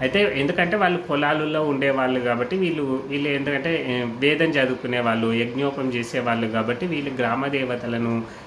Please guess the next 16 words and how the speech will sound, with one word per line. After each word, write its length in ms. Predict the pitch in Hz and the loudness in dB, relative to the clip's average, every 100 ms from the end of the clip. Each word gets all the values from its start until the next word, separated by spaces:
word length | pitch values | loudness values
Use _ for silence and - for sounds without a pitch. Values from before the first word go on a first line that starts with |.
| - 131 | -12 -6
వీళ్ళను 440 | 123 151 147 147 | 0 2 2 2
పట్టించుకునే 600 | 156 135 147 139 - 139 | 0 0 -2 -4 -4 0
వాళ్ళు 280 | 131 120 123 | 2 2 2
కాదు. 360 | 139 120 113 110 | 2 2 2 0
ఈ 420 | 117 131 135 135 | 0 -2 -2 -4
పూర్వము 580 | 135 139 156 151 160 156 | -4 -4 0 0 0 0
ఈ 200 | 139 131 | -2 -2
గ్రామ 340 | 123 117 127 131 | 2 2 2 0
దేవతలను 640 | 131 127 123 120 120 120 | 0 0 -2 -2 -2 0
ఎవరంటే 640 | 113 110 120 120 120 180 185 - - - | 0 0 0 -2 -2 -4 -6 -12 -16 -4
ఈ 160 | 127 127 | 2 2
జోగినిలు 600 | 117 123 120 127 120 117 | 4 4 4 2 2 2
కానీ 380 | 110 110 113 113 | 2 2 2 0
శివశక్తులు 680 | - 127 131 127 - 120 113 | 0 -2 -2 -4 -4 -2 0
కానీ 440 | 113 113 113 113 | 2 2 0 0
వీళ్ళే, 680 | 110 127 151 160 180 233 | -2 -2 0 0 0 -2